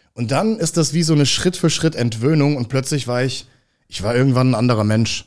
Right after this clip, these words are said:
So, das war ein Wandel. Das hat gebraucht. Und ich hab eingesehen, dass ich schon immer so war. Ich hab eingesehen, dass ich halt auf dem falschen Weg war.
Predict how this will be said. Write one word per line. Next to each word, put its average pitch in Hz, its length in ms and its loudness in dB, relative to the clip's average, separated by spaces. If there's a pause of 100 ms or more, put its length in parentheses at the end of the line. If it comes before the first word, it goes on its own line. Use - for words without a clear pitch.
So, 98 160 -4
das 90 160 -2
war 139 140 2
ein 147 80 2
Wandel. 120 380 -2 (300)
Das 104 120 -4
hat 120 140 0
gebraucht. 110 360 0
Und 113 60 0
ich 120 100 0
hab - 80 2
eingesehen, 156 360 2
dass 139 100 2
ich 131 100 2
schon 110 140 -2
immer 131 220 4
so 92 160 -4
war. 85 180 -4 (320)
Ich - 80 -8
hab 143 80 0
eingesehen, 143 360 2
dass 131 120 2
ich - 80 0
halt 127 80 4
auf 123 100 4
dem 123 100 2
falschen 123 360 0
Weg 135 220 0
war. 147 220 -2